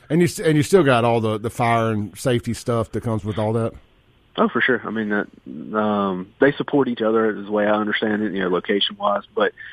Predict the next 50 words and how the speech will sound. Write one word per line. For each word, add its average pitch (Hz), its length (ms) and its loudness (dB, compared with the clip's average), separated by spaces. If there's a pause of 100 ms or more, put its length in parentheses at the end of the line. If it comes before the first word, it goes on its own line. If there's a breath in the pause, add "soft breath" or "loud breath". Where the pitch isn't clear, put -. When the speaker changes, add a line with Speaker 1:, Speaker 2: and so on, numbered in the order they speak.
(160 loud breath)
Speaker 2:
um, 92 460 -2 (120)
the 120 140 2 (100)
insurances 131 680 0 (140)
are 107 200 0
lower 113 460 0
because 117 400 -2
of 117 80 -4
your 120 140 -2
proximity 113 800 -2
than 110 220 -6
if 101 140 -14
you 110 120 -10
were 104 160 -10
further 107 320 4
out 107 300 2
to 123 60 -8
the 107 100 -4
county. 107 440 -6 (380 loud breath)
Um, 95 440 -2 (140)
when 120 320 0
we 143 140 2
start 143 340 0 (200)
back 135 400 -2
to 131 60 -18
talking 135 280 -2
about 123 240 0
budgets, 117 280 -2
'cause 98 140 -16
it's 107 160 -8
always 120 480 0
what's 117 260 -2
your 110 120 -8
monthly 113 320 -4
payment, 113 400 -2 (320 loud breath)
you 117 100 -8
get 131 220 0
your 143 80 -2
tax 127 360 0
estimate, 117 440 -6
you 104 100 -10
get 117 240 -4
your - 100 -8
insurance 110 460 -4
estimate, 110 360 -2
and - 80 -8
then 107 100 0
obviously 104 380 0
your 92 140 0
interest 113 320 -2
rate. 95 220 0